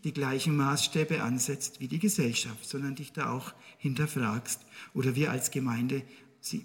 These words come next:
äh, uns hinterfragen. Noch ein Beispiel dazu, dieser Text steht nicht alleine, da gibt's noch viele andere Texte in der Bibel und ich habe einen gefunden,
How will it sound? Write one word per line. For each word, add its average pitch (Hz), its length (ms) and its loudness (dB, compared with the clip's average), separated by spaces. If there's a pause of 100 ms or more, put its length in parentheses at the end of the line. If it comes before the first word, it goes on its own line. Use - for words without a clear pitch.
äh, 156 60 -6
uns 147 360 0
hinterfragen. 127 680 -4 (1160)
Noch 156 160 4
ein 175 180 6
Beispiel 202 460 6
dazu, 247 460 6 (120)
dieser 170 240 6 (560)
Text 202 300 4
steht 185 260 8
nicht 180 240 10
alleine, 156 520 6 (460)
da 156 80 2
gibt's 190 220 4
noch 170 100 8
viele 214 320 8
andere 226 240 6
Texte 233 360 4
in 214 100 10
der 220 80 8
Bibel 214 340 10
und 185 80 12
ich 170 140 8
habe 170 120 4
einen 220 280 8
gefunden, 202 500 10